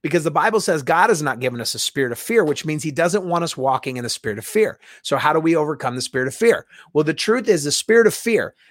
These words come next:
not walking where we are afraid of the attack of the enemy, has to do with, there's a couple of reasons why we, we walk afraid. And, and church, I'm gonna get on to you for just a second. You guys need to hear this, okay? Because a lot of you guys, I,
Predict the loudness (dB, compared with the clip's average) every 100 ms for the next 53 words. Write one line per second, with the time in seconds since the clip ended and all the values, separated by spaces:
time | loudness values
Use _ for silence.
0 | -10 -2 2 2 2 0 2 0 0 2
1 | 2 0 -2 -4 0 2 2 0 0 0
2 | 0 0 -2 -4 -2 -4 -8 _ _ _
3 | _ _ _ -14 -4 2 2 2 0 4
4 | 4 4 -2 -20 -6 -4 -4 -4 -4 0
5 | 2 4 2 2 0 -2 2 2 2 0
6 | -4 -6 _ _ -4 -2 2 4 2 0
7 | -6 -6 0 -2 -2 -8 -14 -12 -10 0
8 | 2 2 0 0 2 2 2 0 -2 -2
9 | -4 -4 -6 -4 -4 -4 -8 -8 -2 -2
10 | -2 -6 -6 -8 -4 -2 -2 -6 -10 -12
11 | _ _ _ _ _ 0 0 2 0 2
12 | 2 2 2 0 0 2 0 -2 -8 _
13 | -12 -4